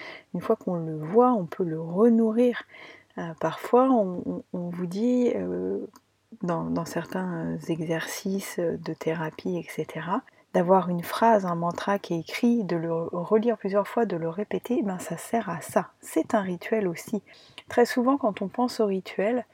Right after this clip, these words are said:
on se dit qu'il faut forcément que ce soit compliqué. Il faut que ce soit, euh, avec, euh, de la bave de crapaud, des cuisses de grenouille, un cheveu, euh, d'un pendu, euh, qui date du seizième siècle,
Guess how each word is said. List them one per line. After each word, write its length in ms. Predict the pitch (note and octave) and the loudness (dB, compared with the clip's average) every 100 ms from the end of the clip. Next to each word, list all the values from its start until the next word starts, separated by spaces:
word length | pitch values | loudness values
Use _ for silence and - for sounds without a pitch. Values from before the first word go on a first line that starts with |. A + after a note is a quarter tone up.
| _ | _
on 120 | - F3+ | -4 -2
se 60 | |
dit 140 | F#3 A#3 | -2 -2
qu'il 180 | G#3+ | -2
faut 140 | - F#3 | -4 -4
forcément 580 | - A3 F#3 - G3 G#3 | 4 6 6 0 -2 -4
que 80 | |
ce 80 | - | -8
soit 220 | F#3 F3+ | -6 -6
compliqué. 580 | - F3+ - G3+ - D#3+ - - - - | -4 -6 -4 -4 -4 -6 -10 -20 -20 -10
Il 100 | E3 | -6
faut 180 | - G3+ | 2 0
que 100 | - | 2
ce 120 | F#3+ | -4
soit, 260 | - G3 F#3+ | -2 -2 0
euh, 760 | G3 F#3+ E3 D3+ D#3 D#3 E3 | -2 -4 -4 -4 -6 -6 -4
avec, 520 | - E3 F3 F#3 - E3+ | -4 -2 -2 -4 -6 -6
euh, 260 | D#3+ D#3+ | -4 -4
de 120 | D#3 E3+ | -2 -2
la 160 | E3+ | 2
bave 300 | E3 G3+ F#3+ | 6 6 4
de 100 | E3+ | 0
crapaud, 560 | - - E3 - A#3 A#3+ - - - - | -2 -2 0 4 6 4 -2 -18 -12 -4
des 140 | F3+ | -4
cuisses 400 | - A#3 A3+ G#3 | 0 0 2 0
de 160 | E3+ E3+ | 0 -2
grenouille, 720 | D#3+ E3+ F3 A3 A#3+ B3 G3+ - | -2 -2 0 4 6 6 4 0
un 220 | F3+ E3+ | -2 0
cheveu, 600 | - - G3 G3+ G#3+ A3 F3+ | 0 0 4 6 8 8 4
euh, 120 | E3 | 2
d'un 160 | F3 F3 | 2 0
pendu, 540 | F#3+ F#3 F#3 G3 G3+ | 0 0 0 0 0
euh, 640 | F3 D#3+ D#3 D#3 D#3 D#3+ D#3+ | 2 2 2 0 -2 -2 -4
qui 180 | - D#3+ | -6 -2
date 220 | F3 F3 | 0 0
du 120 | E3 | -4
seizième 480 | D#3 F3 E3 F3+ E3+ | -4 -4 -2 -2 -2
siècle, 520 | - F3+ G3 - - | -4 -4 -6 -8 -20